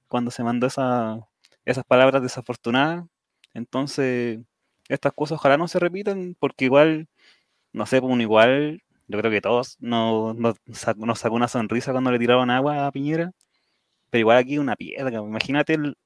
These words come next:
la persona que la tiró hubiera tenido mejor puntería, porque aquí le, creo que le llegó al,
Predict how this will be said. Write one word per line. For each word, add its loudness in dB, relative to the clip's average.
la 0
persona 0
que 0
la 6
tiró 2
hubiera 6
tenido 2
mejor -2
puntería, 0
porque 2
aquí 2
le, 4
creo 2
que 2
le 2
llegó 4
al, 2